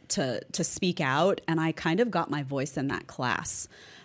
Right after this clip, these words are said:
Um, and in college, kind of shifted away, did more of a literary journey. But I think that was where I kind of got my fire.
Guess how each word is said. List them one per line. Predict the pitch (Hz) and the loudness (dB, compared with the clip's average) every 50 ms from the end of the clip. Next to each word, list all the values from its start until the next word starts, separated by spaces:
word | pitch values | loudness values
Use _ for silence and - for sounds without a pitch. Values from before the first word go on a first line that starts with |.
| - - | -4 2
Um, | - 156 156 156 151 147 143 143 | 4 4 6 6 6 4 4 4
and | 151 160 | 4 4
in | 160 | 4
college, | 156 - - 208 202 196 202 196 190 185 - - - - - | 4 4 6 8 8 8 8 8 6 4 0 -2 -4 -6 -6
kind | - 220 185 | 0 2 2
of | 165 151 | 2 2
shifted | - - 175 - - 170 | 2 0 0 0 0 0
away, | 151 151 151 156 151 147 147 151 | 0 0 2 2 2 2 2 2
did | 147 160 147 | 2 0 0
more | 160 156 156 | 0 0 0
of | 151 | 0
a | 151 | -2
literary | 143 151 147 156 151 147 151 147 | -2 -2 -2 -2 0 -2 -2 -2
journey. | 143 160 143 143 143 147 | -2 -2 -2 -2 0 0
But | 147 160 | 2 2
I | 165 175 | 4 4
think | 175 - 277 294 214 | 4 4 4 4 4
that | 196 185 185 - | 4 4 2 2
was | 185 180 156 | 2 0 0
where | 151 143 156 147 147 147 | 0 0 0 0 0 0
I | 135 131 | 0 -2
kind | 127 - - 143 127 | -2 -4 -4 -2 -2
of | 139 139 | -2 -2
got | 131 139 113 - 107 | -2 -2 -2 -2 -4
my | 127 160 | -6 -8
fire. | - - - 151 143 135 139 151 165 190 226 254 | -6 -4 -2 -2 -2 -2 -2 0 0 0 0 -2